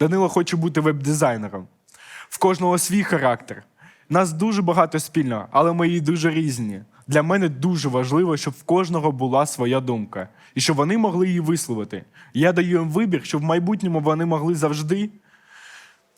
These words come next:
прийняти самостійне рішення. Ми обговорюємо все. Наприклад, в суботу плануємо, куди піти. Для цього їм треба пошукати інформацію, де і що їм цікаво, запропонувати ідею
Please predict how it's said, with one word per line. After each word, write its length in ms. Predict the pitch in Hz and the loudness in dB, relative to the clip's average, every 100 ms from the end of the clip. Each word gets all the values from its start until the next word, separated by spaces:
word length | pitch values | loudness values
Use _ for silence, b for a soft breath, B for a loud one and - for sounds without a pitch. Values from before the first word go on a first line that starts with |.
| - | -12
прийняти 680 | - 160 165 190 190 185 170 - _ _ - | -4 0 4 2 2 0 -2 -10 _ _ -4
самостійне 680 | - 160 170 - 180 147 | 0 2 0 0 2 2
рішення. 560 | 139 139 - 120 104 92 - _ _ _ - | 2 0 0 -4 -6 -8 -16 _ _ _ 0
Ми 120 | 180 | 2
обговорюємо 640 | 175 156 170 175 170 170 | 2 2 2 2 0 0
все. 380 | 160 - 151 95 - - | 0 0 0 -2 -12 -2
Наприклад, 460 | 180 190 196 160 | -2 0 -2 -2
в 40 | - | -4
суботу 480 | - 180 202 254 220 | -2 0 2 0 0
плануємо, 480 | 160 165 214 208 | 0 0 0 0
куди 240 | 196 160 185 | 0 0 0
піти. 440 | 185 147 120 107 120 - | -2 -4 -4 -4 -10 -4
Для 160 | 131 | -2
цього 260 | 131 196 202 | 0 0 0
їм 160 | 190 156 | 0 -2
треба 220 | 156 170 | 0 0
пошукати 520 | 160 151 131 165 180 | -2 -4 0 0 0
інформацію, 640 | 160 147 139 160 185 - | -2 -2 0 0 0 -2
де 220 | 160 160 185 | -2 0 0
і 60 | |
що 140 | 185 180 | 0 -2
їм 180 | 175 | -2
цікаво, 500 | 160 170 - 117 101 b b _ | -4 -4 0 0 -2 b b _
запропонувати 760 | 147 170 160 196 226 254 247 | -2 -2 -2 2 4 4 4
ідею 440 | 185 147 165 190 | 2 2 2 2